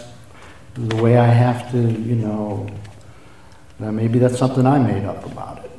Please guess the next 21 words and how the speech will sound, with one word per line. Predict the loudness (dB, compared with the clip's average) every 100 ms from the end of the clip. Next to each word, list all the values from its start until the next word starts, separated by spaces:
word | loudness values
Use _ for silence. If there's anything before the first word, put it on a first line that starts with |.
| -12
you | -10
know, | -10
that | -10 -10
it | -8
has | -6 -6 -8
to |
be | -10 -12
some | -10 -10 -10
sort | -8 -8
of | -8
conviction | -8 -10 -8 -10 -10 -12
of, | -14 -16 -16
uh, | -16 -16 -18 -20 -20 -20 -20 -16
of, | -14 -14
uh, | -16 -16 -16 -16 -18
permanence, | -12 -8 -6 -6 -8 -12 -14 -16 -16
you | -14
know, | -14 -14 -18 -20 -20
or, | -14 -14 -16 -20 -20 -20 -20 -20 -20 -20 -20
you | -16
know, | -16